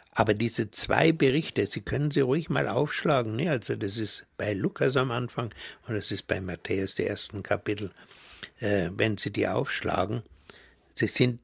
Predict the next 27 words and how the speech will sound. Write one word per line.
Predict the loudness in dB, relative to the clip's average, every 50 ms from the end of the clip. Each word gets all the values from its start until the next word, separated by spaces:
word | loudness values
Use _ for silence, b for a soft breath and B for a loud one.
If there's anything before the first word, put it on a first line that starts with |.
| -16 -16
f-, | -16 -14 -16 -16 -18 -16 -14 -10
wirklich | -10 -6 0 4 6 6 6 4 0 -2 -2 -4 -8 -10 -10 -10
weitgehend | -8 -8 -6 2 6 8 8 10 8 8 6 2 -4 _ -2 0 2 2 2 2 0 -2 -4
verschieden. | -2 -2 0 0 0 -2 -2 -4 -6 -6 -6 -10 -10 -12 _ _ _ _ _ -20 B B B B B B B B B -4
Äh, | 2 4 4 4 4
die | 4 2 2
berichten | 4 6 4 4 4 2 0 0 -2 -2 2
ganz | 4 4 6 6 4 2 0 -4 -4 _ 4
Unterschiedliches. | 6 6 8 8 6 6 6 2 0 0 0 -2 -4 -6 -4 -2 -2 -2 -2 -4 -4 -6 B B B B B B B B
Äh, | -2 0 2 2 0 0
zum | -2 -2 -2 0
Beispiel | 0 0 0 0 0 -2 0 2 2 2 2 0 B B B B B B B -8
weiß | -8 -4 2 4 6 6 6 4 4
Lukas | 2 2 2 4 4 4 4 4 0
nichts | 2 2 2 0 0 -8 -6 -8 -8 b b b b b
von | -2 -2 2
dem | 4 4 4 4 4
Stern, | 4 2 4 6 6 8 8 8 8 6 6
von | 4 2 -2 0 0
dem | 0 0 0 0 -2 -4 -8 b b b b b
Matthäus | -4 -4 -4 -2 0 4 4 6 6 4 2 -2
berichtet, | -4 -2 0 0 -2 -2 -4 -6 -6 -4 0 0
der, | 2 2 2 0 -2 -4 -8 _ _ -8
der | -6 -4 -4 -6 -8 -12 -14 -6
Komet | -2 -2 0 0 2 4 4 4 2 2
oder | -2 0 0 0 0
was, | 0 -2 -2 -6